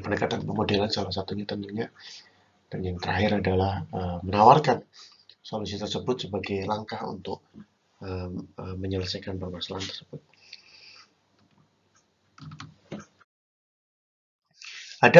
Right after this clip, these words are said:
empat, eh, materi yang kita sampaikan dalam mata kuliah ini. Yang pertama adalah, eh, intro-, introduction of transportation planning,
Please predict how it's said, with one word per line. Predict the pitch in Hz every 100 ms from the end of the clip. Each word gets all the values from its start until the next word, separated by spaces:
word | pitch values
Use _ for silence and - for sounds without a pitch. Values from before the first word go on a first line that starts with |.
| 175
empat, | 147 139 - _ -
eh, | 131 123 120 120 120 120 117 117
materi | 113 117 - 117 135
yang | 107
kita | 101 104
sampaikan | 104 95 92 104 95
dalam | 92 87 87 90 87 - _
mata | - 90 92
kuliah | 95 95
ini. | 92 104
Yang | -
pertama | - 98 104
adalah, | 95 92 95 - _ - - _ _ -
eh, | 98 92 92 95
intro-, | 95 98 110 - - -
introduction | 101 98 101 98 98 104 107
of | -
transportation | 98 95 95 - 95
planning, | 92 92 110